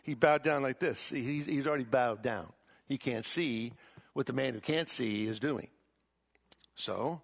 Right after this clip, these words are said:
it says, "But Israel stretched out his right hand and laid it on the hand of Ephraim,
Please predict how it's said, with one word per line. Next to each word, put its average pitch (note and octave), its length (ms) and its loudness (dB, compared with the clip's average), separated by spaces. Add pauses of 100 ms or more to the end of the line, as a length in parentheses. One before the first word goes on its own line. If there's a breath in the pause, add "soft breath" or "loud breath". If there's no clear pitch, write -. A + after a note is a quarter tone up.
it G#2+ 120 -6
says, A#2 480 -2 (800 soft breath)
"But G#2+ 120 -2
Israel B2+ 220 -2
stretched - 280 -4
out C3+ 100 2
his A#2 100 -6
right C3+ 200 2
hand E3+ 500 -4 (960)
and E2+ 100 -10
laid A2+ 180 -2
it D3 60 2
on C#3 80 -2
the C#3 100 0
hand D3 260 -2
of C3+ 100 -6
Ephraim, D3+ 680 -6